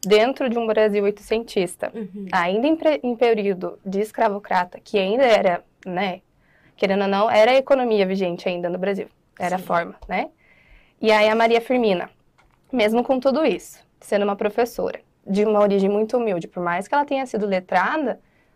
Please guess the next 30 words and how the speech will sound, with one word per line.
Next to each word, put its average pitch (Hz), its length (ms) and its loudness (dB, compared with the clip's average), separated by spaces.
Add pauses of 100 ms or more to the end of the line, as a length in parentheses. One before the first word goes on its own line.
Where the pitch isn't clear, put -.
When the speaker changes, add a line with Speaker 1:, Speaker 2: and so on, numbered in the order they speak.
(140)
Speaker 1:
não 180 180 -2
foi 185 240 -2
também 320 340 0
de 226 100 0
ganhos, 196 460 -2
grandes 196 380 -4
ganhos, - 500 -10
né? 190 240 -12 (520)
Então, 208 300 2
dentro 233 220 0
daquele 294 260 0
período, 240 280 2
ela 190 160 4
conseguiu 220 480 -2
montar 285 480 0 (180)
uma 208 160 0
escola 220 340 2
mista, 202 340 -2
gratuita, 226 800 0 (680)
porque 190 200 -6
também 180 280 -2
tinha 254 240 -4 (140)
isso, 196 200 -4
né? 175 160 -4
Quem 247 300 -2
ia 277 80 -2
pra 240 120 0
escola 190 480 -2 (560)
naquele 190 300 -4
período? - 280 -10